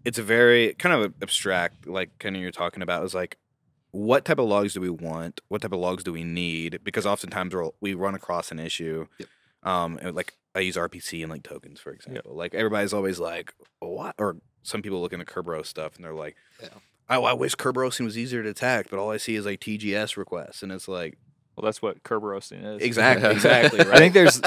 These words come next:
Speaker 3: there's this, there's this, so that, so Kerberos is
Speaker 1: I said this to trigger Jared, just
Speaker 3: Yeah, Kerberos is an abstraction layer,
Speaker 1: <laughs>
Speaker 3: right? And so, like,
Speaker 2: Yeah.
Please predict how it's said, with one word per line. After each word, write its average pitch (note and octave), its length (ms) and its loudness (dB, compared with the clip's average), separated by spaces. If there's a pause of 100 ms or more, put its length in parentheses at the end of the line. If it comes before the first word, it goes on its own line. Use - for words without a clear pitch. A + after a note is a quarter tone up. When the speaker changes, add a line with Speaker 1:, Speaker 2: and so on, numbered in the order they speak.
Speaker 3:
there's C#3+ 220 10
this, D3 320 2
there's C3+ 200 8
this, - 280 0 (200)
so A2+ 300 6 (160)
that, A2 360 0 (760)
so B2+ 200 2
Kerberos C3+ 840 8 (120)
is A#2 520 0
Speaker 1:
I A#2+ 40 2
said A2+ 160 2
this F2+ 160 0
to D#2+ 60 -4
trigger - 240 -6
Jared, - 260 -16
just - 140 -12
Speaker 3:
Yeah, A2 140 2
Kerberos C3 520 6
is G#2 160 -2
an G2 80 -4
abstraction G#2 600 0
layer, F#2 260 -6
Speaker 1:
<laughs> - 40 -6
Speaker 3:
right? A2 260 8
And B2+ 140 2
so, A#2+ 220 8
like, G#2+ 160 6
Speaker 2:
Yeah. - 60 -16